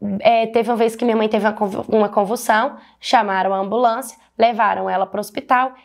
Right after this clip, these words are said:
e aí a gente descobriu o que é que ela tinha. Pasmem tudo que ela tinha.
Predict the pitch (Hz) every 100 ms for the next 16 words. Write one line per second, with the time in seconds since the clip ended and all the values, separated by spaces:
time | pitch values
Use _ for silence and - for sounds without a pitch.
0 | _ 269 294 277 254 247 247 247 240 -
1 | 285 240 247 240 254 247 247 302 - 208
2 | 190 185 - _ - 262 262 269 269 269
3 | 240 240 247 254 247 190 170 147